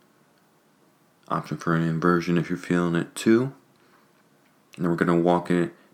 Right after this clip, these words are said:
inhaling back up, all fours to plank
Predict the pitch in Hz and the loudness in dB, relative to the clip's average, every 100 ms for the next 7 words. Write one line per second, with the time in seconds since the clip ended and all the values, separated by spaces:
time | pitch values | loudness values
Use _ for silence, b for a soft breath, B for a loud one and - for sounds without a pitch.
0 | - 95 87 87 87 85 85 82 82 82 | -2 0 0 0 2 0 0 -2 -2 0
1 | 85 85 - b b b b - 90 90 | 0 0 -4 b b b b -2 -2 -2
2 | - 87 85 82 80 - - _ _ - | -2 0 2 0 -2 -10 -20 _ _ -12
3 | 82 - 85 80 76 - | -10 -2 0 0 -4 -8